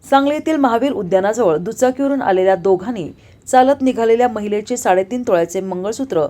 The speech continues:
हिसडा मारून लांबवले. ही घटना बुधवार दिनांक सोळा जुलै रोजी सायंकाळी साडेचारच्या सुमारास घडली.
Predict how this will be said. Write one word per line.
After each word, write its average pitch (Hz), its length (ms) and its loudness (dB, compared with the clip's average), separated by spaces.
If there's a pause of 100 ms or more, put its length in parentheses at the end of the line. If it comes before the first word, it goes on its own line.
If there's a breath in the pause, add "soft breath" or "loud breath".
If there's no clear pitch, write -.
(400 soft breath)
हिसडा 262 280 4
मारून 196 260 2
लांबवले. 156 420 -2
ही - 300 -10
घटना 175 320 -4
बुधवार 175 320 0
दिनांक 190 380 -6 (480 soft breath)
सोळा 254 240 4
जुलै 254 220 0
रोजी 262 240 -2
सायंकाळी 190 500 -2
साडेचारच्या 247 580 -2
सुमारास 170 420 -4
घडली. 165 300 -6